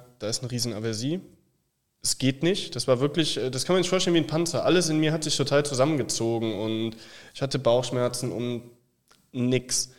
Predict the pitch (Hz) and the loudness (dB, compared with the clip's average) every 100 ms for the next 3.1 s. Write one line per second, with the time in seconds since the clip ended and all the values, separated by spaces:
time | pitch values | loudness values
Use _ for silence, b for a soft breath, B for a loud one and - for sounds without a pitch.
0 | b b b b 127 147 147 170 - 208 | b b b b 4 4 4 0 0 -4
1 | 202 - 123 113 104 - 131 143 147 - | -4 0 2 2 0 0 0 2 0 0
2 | 123 139 - 156 - 220 - 120 - 104 | 0 -2 -4 -4 -2 -2 -2 -4 -4 -4